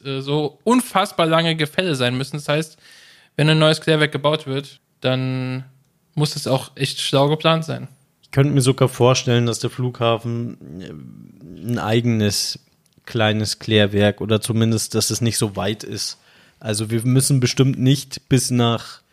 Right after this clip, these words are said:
Speaker 2: München rein. Gegenüber von der Allianz Arena, wer da gern mal vorbeifährt, weiß, da riecht's ab und zu mal streng. Da ist
Speaker 1: Ist
Speaker 2: ja
Speaker 1: da
Speaker 2: ein
Speaker 1: echt
Speaker 2: ganz
Speaker 1: eins?
Speaker 2: großes Klärwerk
Speaker 1: Ach so.
Speaker 2: für München. Aber ich glaube, dass der Flughafen, ja,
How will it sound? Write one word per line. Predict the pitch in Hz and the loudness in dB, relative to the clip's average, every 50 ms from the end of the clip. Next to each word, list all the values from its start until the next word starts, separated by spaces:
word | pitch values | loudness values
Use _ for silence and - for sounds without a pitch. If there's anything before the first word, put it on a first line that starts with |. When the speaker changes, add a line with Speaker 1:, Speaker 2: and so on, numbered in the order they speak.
| _ _ _ _ | _ _ _ _
Speaker 2:
München | - 113 117 117 123 - - 117 104 | -4 -2 0 0 0 2 0 0 0
rein. | 101 95 101 101 104 104 107 104 - _ _ _ _ _ _ _ _ | 2 0 0 2 2 0 0 -4 -6 _ _ _ _ _ _ _ _
Gegenüber | - 113 117 123 120 120 113 | -2 2 2 4 4 4 4
von | - 120 113 107 | 4 2 2 2
der | 104 | 2
Allianz | 107 107 110 107 107 107 - | 2 4 2 0 0 0 -2
Arena, | 107 101 104 104 104 104 107 107 - _ _ _ _ _ - | -2 0 0 0 0 0 -2 -2 -6 _ _ _ _ _ -6
wer | 113 110 98 | -2 0 0
da | 101 95 | 0 0
gern | 98 104 101 104 | 2 2 2 2
mal | 98 98 95 | 2 0 0
vorbeifährt, | - 101 92 95 98 107 - - 98 98 95 - - | 0 0 0 2 2 2 2 2 0 0 0 -2 -2
weiß, | 95 98 104 107 - - | 0 2 2 2 0 -4
da | 98 | -4
riecht's | 98 113 131 - - - - _ - | -2 -2 -4 -4 -6 -12 -10 _ -6
ab | - 101 | -4 -4
und | 107 95 - | -2 -4 -2
zu | 117 | -2
mal | 98 98 95 | -2 -2 -2
streng. | 92 - 107 101 101 113 123 - _ _ _ _ _ _ _ _ - | -2 -2 -4 -4 -4 -4 -6 -10 _ _ _ _ _ _ _ _ -8
Da | - - | -4 -2
ist | 151 143 | 0 2
Speaker 1:
Ist | |
Speaker 2:
ja | 143 123 | 4 4
Speaker 1:
da | 117 | 2
Speaker 2:
ein | 113 107 | 2 0
Speaker 1:
echt | 117 107 | -2 2
Speaker 2:
ganz | - 117 123 131 131 | 4 4 4 4 2
Speaker 1:
eins? | - | 0
Speaker 2:
großes | - 117 117 120 - - 101 - | 0 2 2 2 2 -2 -6 -8
Klärwerk | - 113 107 101 101 110 113 131 135 - _ - - | -2 0 0 0 2 2 2 0 0 -2 _ -20 -12
Speaker 1:
Ach | 165 139 | -12 -12
so. | - - - 208 185 160 - _ _ _ _ _ _ _ _ _ _ _ | -10 -8 -8 -8 -8 -10 -12 _ _ _ _ _ _ _ _ _ _ _
Speaker 2:
für | - - - 127 | -12 -4 -2 0
München. | 123 127 135 143 143 131 120 123 131 - - | 2 2 2 2 2 2 0 0 0 -2 0
Aber | 135 131 135 139 | 2 4 4 4
ich | 131 131 - | 4 2 2
glaube, | 127 127 127 131 135 131 131 135 | 2 4 6 6 6 6 6 4
dass | 120 123 120 120 - - | 4 4 2 2 2 0
der | - 117 110 104 | 0 0 0 0
Flughafen, | - - 120 117 - 127 113 113 107 107 - 120 110 107 104 107 107 101 90 85 _ _ _ _ _ _ _ _ - - | -2 -4 -4 -2 0 2 4 4 4 4 2 0 0 0 0 0 -2 -4 -6 -10 _ _ _ _ _ _ _ _ -8 -6
ja, | 104 92 92 87 | -4 -4 -4 -6